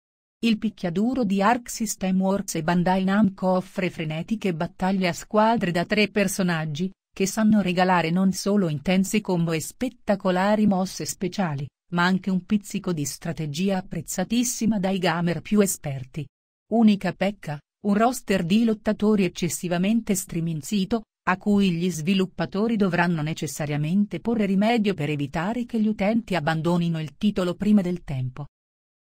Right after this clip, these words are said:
È allora naturale che in rete siano già apparsi possibili nomi dei prossimi eroi e villain che andranno ad unirsi al comunque variegato cast di Dragon Ball Fighters,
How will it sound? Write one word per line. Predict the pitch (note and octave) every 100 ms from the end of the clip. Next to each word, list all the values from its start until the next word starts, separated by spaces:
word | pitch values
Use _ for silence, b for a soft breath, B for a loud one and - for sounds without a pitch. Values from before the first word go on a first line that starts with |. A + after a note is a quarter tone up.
| _ _ _ _ _ _
È | -
allora | A#3 A#3+ G#3+ D4
naturale | B3+ A#3 F3 D3 F3+ F#3+
che | G#3+
in | A3 G#3+
rete | E3 C3+ F3+
siano | F3 F3 D#3
già | D3+ E3 D#3
apparsi | E3 - F3 F3+ - D#3+
possibili | D#3+ D#3 - G3+ G3+ G#3
nomi | G3+ A#3+ C4 G#3
dei | D3 D#3
prossimi | - F#3 G3 B3+ G#3+
eroi | G#3 G3+ A3+ A#3
e |
villain | G3 F#3 F3 E3+ G3 A#3
che | A#3+ F3+
andranno | E3+ D#3+ D#3 E3 F3
ad | D3+
unirsi | G3 A3 B3 B3 A3+
al | G#3 F#3+
comunque | F3 F3+ A#3 A#3+ F3
variegato | E3 D#3 D3 F#3 A#3 B3 G#3
cast | - A3 G#3+ -
di | E3
Dragon | D3 E3 F#3 F3 E3 D#3
Ball | E3 F3
Fighters, | - G#3 G#3 G#3+ - A#3 -